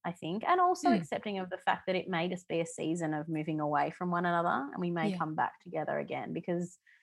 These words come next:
Speaker 1: the other lesson is this piece of to-, everything is totally impermanent.
Speaker 2: Yeah. Yeah.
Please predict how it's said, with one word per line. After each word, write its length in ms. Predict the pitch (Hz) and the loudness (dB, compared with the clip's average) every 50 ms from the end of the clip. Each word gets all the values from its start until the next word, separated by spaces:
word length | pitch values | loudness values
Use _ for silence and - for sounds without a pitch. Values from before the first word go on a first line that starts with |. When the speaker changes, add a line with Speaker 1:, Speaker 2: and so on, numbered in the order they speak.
| _ - - _ _ _ | _ -20 -20 _ _ _
Speaker 1:
the 120 | - 190 - | -4 0 4
other 240 | - 190 190 196 190 | 6 6 6 6 6
lesson 460 | 170 165 156 156 - - 156 151 151 | 4 4 2 0 -2 -6 -6 -6 -6
is 300 | 147 143 160 - - - - | -6 -8 -8 -10 -14 -12 -10
this 420 | 147 156 - - - - - - _ _ _ _ _ _ _ _ _ - - - | -10 -8 -8 -10 -12 -14 -18 -20 _ _ _ _ _ _ _ _ _ -16 -8 -2
piece 240 | 202 170 175 - | -2 -2 -2 -2
of 160 | - 160 - - | -4 -10 -10 -12
to-, 340 | - - - 160 160 - | -4 0 0 0 2 0
everything 520 | - 180 175 175 175 175 - 170 170 170 165 147 165 165 | 0 0 0 0 -2 -2 0 0 0 0 0 0 0 0
is 320 | 160 165 - - - - - _ _ _ _ - - | -2 -2 -6 -10 -16 -20 -20 _ _ _ _ -6 -2
totally 580 | 175 175 180 190 196 190 185 202 202 190 - - | 0 0 2 0 0 0 0 0 -2 -2 -4 -4
impermanent. 760 | 196 202 190 - - 185 190 254 285 233 170 143 101 - - _ _ _ _ _ _ _ _ _ _ _ _ | -4 -4 -4 -2 0 0 2 2 0 0 0 -2 -2 -4 -10 _ _ _ _ _ _ _ _ _ _ _ _
Speaker 2:
Yeah. 260 | - 190 185 180 170 156 - _ _ _ _ _ _ _ _ _ _ _ | -4 -2 -2 -2 -4 -6 -10 _ _ _ _ _ _ _ _ _ _ _
Yeah. 260 | - 226 220 214 208 | -2 0 0 0 0